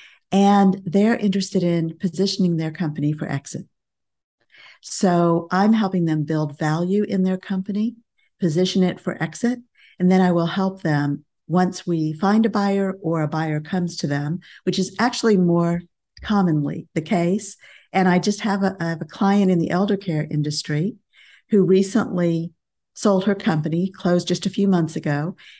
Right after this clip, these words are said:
and the buyer came to her and offered her almost double what she thought she could get for her company. But we've spent the last six years positioning and building her company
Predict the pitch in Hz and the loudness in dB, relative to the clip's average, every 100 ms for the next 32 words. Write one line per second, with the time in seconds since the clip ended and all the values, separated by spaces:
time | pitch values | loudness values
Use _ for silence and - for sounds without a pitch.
0 | - 185 180 175 196 233 226 226 208 196 | 0 4 4 4 4 4 2 0 0 0
1 | 196 185 196 165 196 175 180 180 180 185 | -2 -2 -4 -6 -4 0 4 2 2 0
2 | 175 175 165 170 _ _ _ _ - 208 | 0 -2 -4 -8 _ _ _ _ 2 4
3 | 214 - 180 175 180 143 165 170 - 185 | 4 2 0 2 2 -2 -2 -4 -2 -4
4 | 160 165 151 - 180 156 156 151 165 156 | -2 -2 -4 -6 -6 -4 -4 -4 -4 -6
5 | 156 165 165 156 - - _ - _ - | -4 -4 -4 -6 -8 -12 _ -20 _ -2
6 | 180 208 202 - - 208 196 180 170 180 | 2 4 2 -2 0 2 2 0 0 2
7 | 190 196 - - _ _ - - 226 - | 2 0 -6 -18 _ _ -4 0 0 0
8 | 190 220 220 151 - - - _ _ _ | 0 2 0 -2 -6 -14 -20 _ _ _
9 | _ _ _ _ - 180 190 190 196 185 | _ _ _ _ 0 2 4 2 2 2
10 | 165 160 156 180 180 175 156 165 156 208 | 2 0 0 0 0 -2 -4 -6 -4 -2
11 | 240 180 143 156 | 0 0 -2 -4